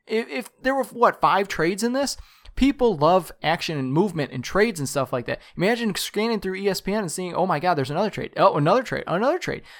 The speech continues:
That would gain fans, but you're not gonna gain fans just on social media accounts. It doesn't make any sense.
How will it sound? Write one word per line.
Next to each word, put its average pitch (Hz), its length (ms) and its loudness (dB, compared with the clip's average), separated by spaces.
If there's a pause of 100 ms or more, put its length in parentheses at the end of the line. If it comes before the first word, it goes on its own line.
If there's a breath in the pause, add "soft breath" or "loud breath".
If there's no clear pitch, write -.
(100)
That 233 160 6
would 247 160 -2
gain 226 300 0
fans, 233 500 -2
but - 340 0
you're 175 160 -2
not 214 220 0
gonna 220 160 -2
gain 202 180 -2
fans 208 320 -2
just 170 220 -4
on 156 80 0
social 165 280 -4
media 143 220 -2
accounts. - 240 -10
It 135 80 -8
doesn't 165 220 0
make 165 140 -4
any 147 100 -4
sense. 165 280 -2